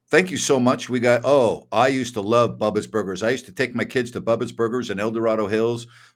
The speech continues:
uh, all the time. The food there was great. I used to love Bubba's Burgers. Yes,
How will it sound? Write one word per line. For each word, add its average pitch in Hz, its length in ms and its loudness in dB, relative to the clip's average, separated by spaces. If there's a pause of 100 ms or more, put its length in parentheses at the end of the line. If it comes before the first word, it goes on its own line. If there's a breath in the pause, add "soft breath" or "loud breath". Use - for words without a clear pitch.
uh, 92 220 0 (160)
all 135 540 2 (160)
the 107 100 0
time. 123 560 0 (120)
The 92 100 -4
food 135 340 -4
there 117 200 4
was 90 160 -6
great. 117 360 -2
I 104 60 -6
used 101 160 -6
to 92 60 -6
love 98 260 -2
Bubba's 95 260 -6
Burgers. 92 480 -8
Yes, 104 320 -2